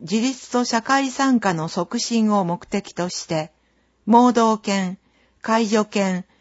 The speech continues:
および聴導犬の使用希望者を募集します。選考あり。詳しくは、府ホームページをご確認ください。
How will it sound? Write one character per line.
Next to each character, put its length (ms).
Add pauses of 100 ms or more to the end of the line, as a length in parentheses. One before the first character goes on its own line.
(320)
お 160
よ 120
び 180
聴 320
導 260
犬 320
の 200
使 300
用 240
希 200
望 240
者 300
を 80
募 140
集 260
し 200
ま 160
す。 240 (680)
選 320
考 360
あ 100
り。 220 (760)
詳 300
し 140
く 140
は、 240 (280)
府 260
ホ 280
ー 20
ム 200
ペ 260
ー 20
ジ 200
を 140
ご 160
確 300
認 240
く 100
だ 180
さ 240
い。 120